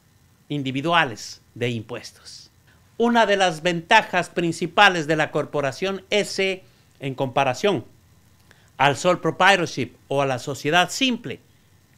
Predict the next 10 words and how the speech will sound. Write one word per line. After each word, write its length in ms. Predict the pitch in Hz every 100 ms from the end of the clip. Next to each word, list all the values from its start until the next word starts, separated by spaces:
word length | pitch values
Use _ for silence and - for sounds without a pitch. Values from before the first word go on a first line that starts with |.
| _ _
es 200 | 165 151
la 260 | 156 147 - -
posibilidad 640 | 240 - 185 165 165 190
de 120 | 170 156
ahorrar 340 | 143 165 175
en 120 | 160
impuestos 600 | 135 127 170 165 175 139
del 180 | 131 117
self-employment 800 | - 180 165 160 156 180 180 170
tax 380 | 175 147 -